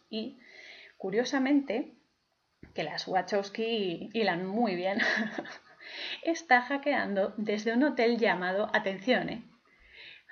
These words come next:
Heart of the City Hotel, es decir,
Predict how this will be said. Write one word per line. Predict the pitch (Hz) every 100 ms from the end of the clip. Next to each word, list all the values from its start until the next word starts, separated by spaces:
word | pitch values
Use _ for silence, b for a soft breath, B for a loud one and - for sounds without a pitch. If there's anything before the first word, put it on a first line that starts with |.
| -
Heart | 247 262 294 -
of | 240 208
the | 196 202
City | - 269 269 269 -
Hotel, | 185 180 175 - - _ _ _ -
es | -
decir, | 208 208 - -